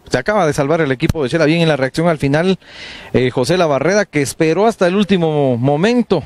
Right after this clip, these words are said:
y en la zambullida que tenía ahí el jugador Juárez del conjunto de Comunicaciones logra evitar la tercera anotación,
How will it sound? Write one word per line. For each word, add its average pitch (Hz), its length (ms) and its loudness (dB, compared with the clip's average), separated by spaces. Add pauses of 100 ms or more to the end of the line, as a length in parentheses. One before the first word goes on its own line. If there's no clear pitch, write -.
y 143 240 4
en 143 340 2 (380)
la 120 180 0
zambullida 151 520 2
que 139 100 -4
tenía 160 280 2
ahí 180 120 2
el 185 80 0
jugador 160 300 0
Juárez 180 280 0
del 147 120 0
conjunto 160 420 0
de 151 80 -2
Comunicaciones 143 720 0
logra 226 320 2
evitar 180 340 0
la 196 120 -2
tercera 156 300 0
anotación, 170 580 2